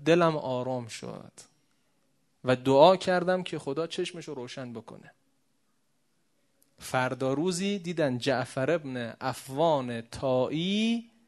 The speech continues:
که یه شاعر نابینا هم بود، شروع کرد این شش بیت رو پاسخ دادن. یه بیتش اینه که مال تراس ول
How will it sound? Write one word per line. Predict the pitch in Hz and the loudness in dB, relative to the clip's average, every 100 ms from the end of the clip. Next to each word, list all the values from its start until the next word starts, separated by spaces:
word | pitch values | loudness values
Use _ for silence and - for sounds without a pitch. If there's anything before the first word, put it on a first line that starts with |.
| _ | _
که | - 139 | -10 -6
یه | 151 | -4
شاعر | - 139 147 165 | 0 0 2 0
نابینا | 147 135 127 135 143 | 0 -2 -4 -6 -8
هم | 127 120 | -8 -14
بود، | 120 117 _ _ _ _ _ _ _ _ _ | -18 -20 _ _ _ _ _ _ _ _ _
شروع | - 143 | -16 -12
کرد | 147 165 165 | -8 -8 -8
این | 165 | -10
شش | - 139 123 | -8 -10 -10
بیت | - 151 160 | -8 -8 -6
رو | 165 | -10
پاسخ | - 123 - 120 - | -6 -6 -6 -8 -8
دادن. | 120 120 120 | -8 -6 -4
یه | 123 | 0
بیتش | 143 160 147 139 - | 0 0 -4 -6 -6
اینه | 151 120 104 - _ - - - - - _ | -6 -6 -6 -10 _ -20 -20 -20 -20 -20 _
که | - - 123 117 113 - _ _ _ _ _ _ _ _ - - _ - - _ _ _ - | -10 -6 -4 -4 -6 -16 _ _ _ _ _ _ _ _ -20 -20 _ -20 -20 _ _ _ -8
مال | 135 147 202 220 208 | 6 10 12 10 8
تراس | 196 - - 170 160 156 143 - | 2 -4 -2 4 6 6 2 -2
ول | 147 147 143 | 0 0 0